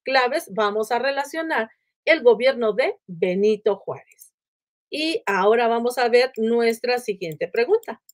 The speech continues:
La pregunta nos dice lo siguiente. La promulgación de la Constitución de mil novecientos diecisiete,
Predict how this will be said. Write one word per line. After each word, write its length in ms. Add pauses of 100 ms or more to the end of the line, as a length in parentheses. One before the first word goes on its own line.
(460)
La 180
pregunta 440 (100)
nos 140
dice 260
lo 80
siguiente. 400 (720)
La 260
promulgación 760
de 180
la 80
Constitución 1080
de 140
mil 240
novecientos 720
diecisiete, 840